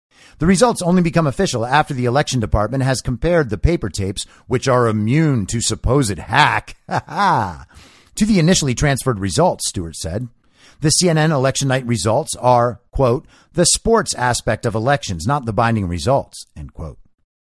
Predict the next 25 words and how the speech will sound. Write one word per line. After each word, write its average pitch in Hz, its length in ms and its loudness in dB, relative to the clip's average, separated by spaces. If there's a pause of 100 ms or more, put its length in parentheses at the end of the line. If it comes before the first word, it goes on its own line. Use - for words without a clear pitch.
(280)
said 127 260 2
statistics 131 560 -2
professor 131 800 0
at - 140 -2
the 110 60 -4
University 123 420 0
of 98 120 -2 (200)
California, 131 440 -2
Berkeley, 101 580 -4
Philip 98 440 -6
Stark. - 500 -2 (640)
And 131 240 4
we 135 140 0
talked 127 440 2 (120)
a 120 80 0
bunch 123 440 2
about 117 540 0
Philip 120 320 -2
Stark 104 480 -2
when 104 480 0 (200)
he 139 200 -4
was 110 280 2
involved 98 680 0 (400)
with 113 460 2
the 107 500 -4